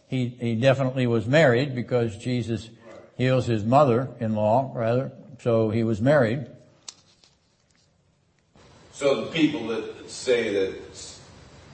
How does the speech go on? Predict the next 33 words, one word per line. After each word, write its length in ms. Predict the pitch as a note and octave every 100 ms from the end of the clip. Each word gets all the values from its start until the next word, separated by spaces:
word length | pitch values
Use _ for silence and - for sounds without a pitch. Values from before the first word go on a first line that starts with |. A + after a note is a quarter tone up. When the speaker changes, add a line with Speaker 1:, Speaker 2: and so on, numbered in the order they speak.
| - - - - -
Speaker 2:
Peter 320 | B2 A2+ G2+
had 220 | F#2+ F#2
a 80 | F2
son 640 | - - G#2 F2+ E2+ D#2+ D2+ - - - -
mistake 840 | G2 F#2+ - A2 G2+ - - -
this 420 | F2 - - - - - - - - -
for 200 | - D#2+
a 40 |
literal 420 | - G#2 - F2+
son. 280 | - - -
Speaker 1:
Yes, 440 | D3+ C#3 - - -
uh, 280 | C3 B2 -
in, 120 | D#3
in 400 | E3+ F3 - F3
a 60 | F#3
passage 560 | - F3 F#3 - D3 C3
in 80 | B2+
which 180 | C3
you've 120 | C3+ B2+
got 220 | C3+ C3+
metaphor, 640 | C#3 C3 - A#2+ A2+ A#2 - - _ -
obviously 520 | C3 C3 C3 - C3
we 140 | B2 B2
have 120 | A#2
spiritual 540 | - E3+ E3 C#3+ B2+
metaphor 540 | A#2 A#2+ A2+ G#2 A2+ A2
when 140 | A2
you're 80 | A2
talking 400 | G#2+ A#2+ G#2+ A2+
about 360 | G#2+ G#2+ G#2+ A2
my 200 | G#2+ G#2
son 380 | F#2+ A#2+ A2 G#2+
Mark. 400 | G#2+ F#2+ -